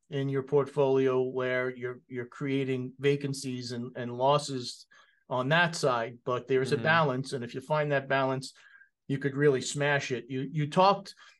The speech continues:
Speaker 1: Ricky, about this, uh, eight to ten percent cash on cash and, and the new construction seller financing, five point nine percent, no brainer. The, the ones that are not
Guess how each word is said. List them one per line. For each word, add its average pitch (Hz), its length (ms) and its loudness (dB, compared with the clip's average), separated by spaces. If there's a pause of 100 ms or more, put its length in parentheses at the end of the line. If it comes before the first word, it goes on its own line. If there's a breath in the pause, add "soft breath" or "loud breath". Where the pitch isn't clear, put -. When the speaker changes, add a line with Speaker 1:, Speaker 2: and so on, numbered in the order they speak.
(100)
Speaker 1:
Ricky, 165 360 2
about 143 460 4
this, 135 360 2
uh, 139 240 2
eight 160 180 -2
to - 60 -16
ten 160 200 2
percent 143 300 -4
cash 143 260 2
on 135 180 -2
cash 139 420 0
and, 127 300 -8
and 135 140 0
the 135 60 2
new 160 160 4
construction 147 720 0
seller 147 320 2
financing, 139 580 -2
five 143 300 0
point 139 200 -2
nine 135 200 -2
percent, 127 480 -2 (260 loud breath)
no 156 240 4
brainer. 117 420 -2 (560 loud breath)
The, 143 360 6
the 147 100 6
ones 185 360 4
that 165 140 2
are 143 120 0
not 156 420 4